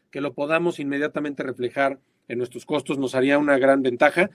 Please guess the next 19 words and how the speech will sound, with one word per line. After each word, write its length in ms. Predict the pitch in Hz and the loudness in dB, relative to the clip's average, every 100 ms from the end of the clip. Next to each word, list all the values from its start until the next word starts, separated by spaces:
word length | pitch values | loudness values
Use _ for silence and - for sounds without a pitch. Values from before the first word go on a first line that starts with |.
| _ _ | _ _
y 120 | 131 | -8
creemos 460 | 120 151 160 175 170 | 0 4 6 4 2
que 120 | 147 | 0
la 140 | 135 | 0
tecnología, 600 | 131 131 135 135 127 160 156 | 0 -2 0 -2 0 0 0
pues, 220 | 127 117 | -2 2
ya 140 | 156 | 2
se 100 | 190 | 4
empieza 260 | 180 190 165 | 2 2 0
a 20 | |
acercar 400 | 139 127 143 151 | -6 0 2 4
a 80 | 143 | 2
poder 240 | 131 135 | -4 -8
ofrecer 340 | 135 123 123 139 | -6 -10 -10 -12
este 160 | 120 | -14
tipo 320 | 123 127 135 | -18 -14 -10
de 60 | 117 | -10
soluciones, 600 | 110 101 92 110 95 92 | -10 -20 -12 -12 -12 -20
¿no? 160 | 127 | -20